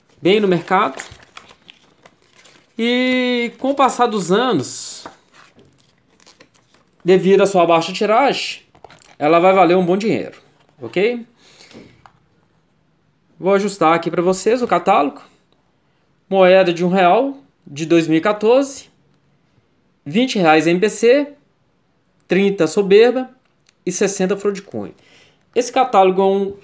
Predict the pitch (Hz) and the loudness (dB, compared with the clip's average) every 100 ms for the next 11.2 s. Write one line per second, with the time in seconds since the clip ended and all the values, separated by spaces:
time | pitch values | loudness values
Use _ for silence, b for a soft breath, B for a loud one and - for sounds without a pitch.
0 | - _ - 185 190 185 185 180 185 160 | -20 _ -6 0 0 0 2 4 4 2
1 | 135 131 _ _ _ _ _ _ _ _ | -2 -6 _ _ _ _ _ _ _ _
2 | _ _ _ _ _ _ 175 185 180 165 | _ _ _ _ _ _ -2 2 4 4
3 | 175 175 170 165 202 214 190 269 277 - | 2 0 -2 0 0 0 0 0 -4 -6
4 | 175 165 170 160 156 147 156 170 151 151 | 0 2 4 2 2 0 0 -2 0 -2
5 | 151 185 208 220 294 277 - _ _ _ | -2 -2 0 2 0 -6 -14 _ _ _
6 | _ _ _ _ _ _ _ _ _ _ | _ _ _ _ _ _ _ _ _ _
7 | _ _ 165 175 180 190 202 190 190 175 | _ _ 0 2 4 4 4 2 2 4
8 | 180 175 185 170 156 175 160 156 160 170 | 2 0 -2 0 2 2 2 2 2 2
9 | 160 143 165 156 139 156 143 139 156 156 | 0 -2 -4 -2 2 2 2 2 2 0
10 | 147 139 139 143 - 170 170 170 196 185 | -2 -6 -4 -4 -4 -4 -4 -2 -2 -2
11 | 269 - | -2 -10